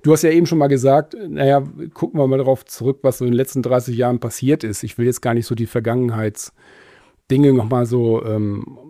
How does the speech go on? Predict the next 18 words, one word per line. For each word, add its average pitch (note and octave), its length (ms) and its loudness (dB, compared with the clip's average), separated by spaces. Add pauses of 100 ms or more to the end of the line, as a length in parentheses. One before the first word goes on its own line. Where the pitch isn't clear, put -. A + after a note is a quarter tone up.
hochholen D3 640 4
hier C#3+ 100 4
an C3+ 80 2
der C3 80 4
Stelle, C3 340 0
aber B2 200 0
wenn C#3 200 2
du C3 380 0 (140)
jetzt - 400 -2
an C3+ 560 0
die B2+ 100 -2
digitale C3 500 0
Verwaltung, G#2 580 -4
wie G#2+ 80 -4
sie A2 120 -6
jetzt B2 300 -2
ist, - 340 -8
denkst, G#2 540 -4